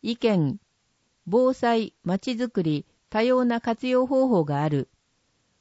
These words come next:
町内連携をとって有効に活用していただきたい。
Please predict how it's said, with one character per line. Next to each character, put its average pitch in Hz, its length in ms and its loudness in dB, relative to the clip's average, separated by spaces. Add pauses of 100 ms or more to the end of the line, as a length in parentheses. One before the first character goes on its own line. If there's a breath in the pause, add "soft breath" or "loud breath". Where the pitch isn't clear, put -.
(180)
町 262 220 4
内 262 240 2
連 262 240 4
携 190 180 2
を 170 60 2
と 190 140 -2
っ 185 40 -2
て 151 400 -2 (120)
有 240 200 0
効 247 240 2
に 233 160 0
活 214 300 -6
用 233 180 4
し 226 80 -6
て 214 140 -2
い 214 80 -4
た 208 120 -2
だ 202 140 -2
き - 100 -16
た 180 200 -2
い。 139 200 -4